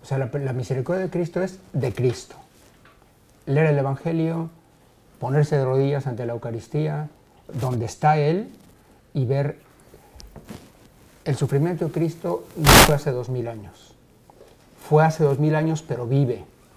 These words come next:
en la Eucaristía, vive en el Evangelio que está vivo, ¿no? Entonces, Pascal decía, "La agonía de Cristo durará hasta el fin del tiempo", ¿no? Entonces, en, en ese sentido en el que hay una relación directa con Cristo,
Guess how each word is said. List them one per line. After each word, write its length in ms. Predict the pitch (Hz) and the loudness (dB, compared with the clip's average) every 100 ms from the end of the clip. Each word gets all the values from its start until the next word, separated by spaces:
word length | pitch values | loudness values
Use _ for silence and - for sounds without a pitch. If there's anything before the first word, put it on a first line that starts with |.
| _ - - - | _ -20 -18 -10
en 120 | 123 | -8
la 60 | |
Eucaristía, 680 | 117 - 113 107 - 120 101 - - | -8 -8 -10 -8 -6 -6 -6 -18 -10
vive 320 | - 139 160 151 | -2 2 2 2
en 120 | 131 | -2
el 100 | 120 | -6
Evangelio 500 | 117 110 139 143 135 | -8 -8 -4 -4 -4
que 60 | |
está 240 | 120 - 123 | -8 -10 -10
vivo, 220 | 113 101 - - | -8 -12 -16 -16
¿no? 60 | |
Entonces, 440 | 131 135 117 120 - _ - - - - - _ _ _ - | -12 -10 -10 -12 -16 _ -20 -20 -20 -20 -20 _ _ _ -14
Pascal 360 | - 123 - 127 | -8 -8 -4 -4
decía, 380 | 120 - 117 113 | -4 -6 -6 -6
"La 140 | 123 120 | -10 -8
agonía 440 | 117 120 135 143 | -8 -6 -6 -6
de 120 | 120 | -8
Cristo 480 | 113 135 135 - 147 | -8 -6 -6 -6 -8
durará 540 | 120 117 110 120 151 - _ _ - | -8 -12 -10 -8 -8 -12 _ _ -16
hasta 240 | - - | -14 -12
el 40 | 107 | -8
fin 200 | 131 123 | -6 -6
del 180 | 110 | -8
tiempo", 380 | 101 113 104 - - _ - | -10 -12 -12 -18 -20 _ -14
¿no? 180 | 131 - - _ - | -12 -14 -20 _ -20
Entonces, 240 | - 120 - | -16 -16 -12
en, 140 | 139 147 - | -12 -10 -4
en 120 | 143 | -2
ese 220 | 156 175 | -2 -4
sentido 420 | 156 147 156 160 | -4 -2 0 0
en 80 | 139 | -2
el 160 | 123 113 | -4 -6
que 240 | 123 110 - - - - - - - - | -6 -8 -10 -16 -18 -18 -20 -20 -16 -2
hay 180 | 143 156 | 2 2
una 160 | 185 | 2
relación 420 | 151 127 117 156 | -2 -4 -6 -4
directa 420 | 147 127 131 - 113 | -2 -2 -4 -8 -12
con 160 | - | -12
Cristo, 420 | 107 110 101 - | -12 -12 -14 -18